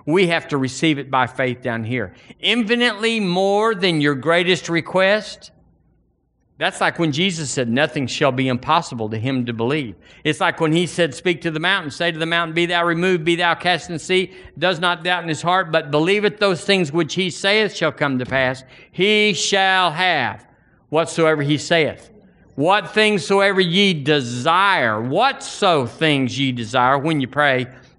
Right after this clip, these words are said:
believe that you receive them, and what? Ye shall have them. That's what this Ephesians three twenty, he said, "Get in faith about it. Get generous.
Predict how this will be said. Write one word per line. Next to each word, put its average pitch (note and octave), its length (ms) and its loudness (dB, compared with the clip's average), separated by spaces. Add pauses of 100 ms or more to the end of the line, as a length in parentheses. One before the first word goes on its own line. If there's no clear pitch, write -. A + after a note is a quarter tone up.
(100)
believe F3 440 2
that F3 220 0
you F3 140 2
receive E3 480 2
them, C#3+ 260 2
and C#3 220 0
what? A3+ 400 0 (340)
Ye F3 360 2
shall E3+ 640 2 (160)
have D3+ 580 0
them. G#2 360 -4 (760)
That's E3+ 280 -4
what D3+ 180 0
this C#3+ 220 -2
Ephesians A#2+ 540 -2
three C3 220 0
twenty, A#2+ 440 -2 (500)
he C3+ 140 -2
said, B2+ 300 -2
"Get F3 120 0
in C3+ 80 -8
faith C#3 320 -2
about G2+ 280 -6
it. F2+ 180 -20 (360)
Get C3+ 300 -2
generous. A#2 720 -2